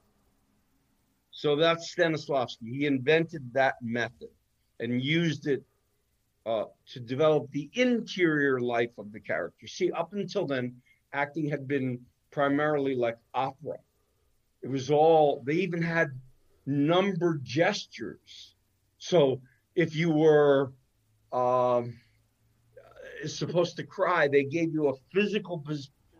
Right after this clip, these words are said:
position and, and they numbered it. That's how they taught acting, from the outside. Like opera, you know, very ex-, external is the only word I can think of.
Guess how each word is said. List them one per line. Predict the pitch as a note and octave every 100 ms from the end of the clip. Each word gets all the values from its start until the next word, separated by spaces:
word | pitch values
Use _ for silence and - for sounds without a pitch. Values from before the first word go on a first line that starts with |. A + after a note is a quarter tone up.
| -
position | E3 G3+ G3 C3 G#2 - _ _ _ _ _ -
and, | C3+ C3+ C3 -
and | C3+
they | C#3
numbered | C#3 C3+ E3+ G#3 D#3+ A2+
it. | - - _ _ _ _ _ _ _ _ _ _ _ -
That's | D#3 F3+ -
how | C3+ B2+
they | A#2
taught | - A#2+ G#2 A2
acting, | A2 - A2 G#2+ G#2
from | D3 C#3
the | C3+ C3+
outside. | C#3 E3 - - F#2+ D#2+ - _ _ _ _ _ _ _ _ _ _ -
Like | G3+ A3+
opera, | A3+ A3+ A3 B2+ F2 G#2
you | C3+
know, | C#3 C3+
very | C3+ E3 F3 E3+ - _
ex-, | - - - - _
external | - - - G3+ A3 E3 A#2+
is | A2+
the | B2
only | A#2+ A2+
word | G#2+ G#2 G2+
I | G2
can | G#2+
think | G#2 D#3+
of. | -